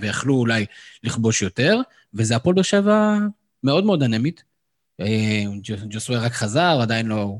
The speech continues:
עדיין יש לו את הניצוצת גאונות שלו, אבל זה הפועל באר שבע מוחלשת, שהיא עדיין נמצאת, אה, ארבע נקודות מעל בית"ר ירושלים. היה אומנם משחק חסר יש לבית"ר, אבל עדיין ה-, ה-, הזמן, אה, דוחק. אז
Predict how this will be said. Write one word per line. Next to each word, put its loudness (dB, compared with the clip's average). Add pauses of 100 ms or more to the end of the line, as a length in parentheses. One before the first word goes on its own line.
(120)
עדיין -2
יש -6
לו -4
את -8
הניצוצת -4
גאונות 0
שלו, 2
אבל 2 (400)
זה 0
הפועל 4
באר 6
שבע 2
מוחלשת, 0 (400)
שהיא 2
עדיין 2 (120)
נמצאת, 0 (220)
אה, 4
ארבע 2
נקודות 2
מעל 4
בית"ר 0
ירושלים. 0 (540)
היה -4
אומנם -4
משחק -8
חסר -2
יש -4
לבית"ר, -6
אבל -4 (500)
עדיין -2
ה-, -2
ה-, -2
הזמן, 2
אה, 4
דוחק. -4 (540)
אז -4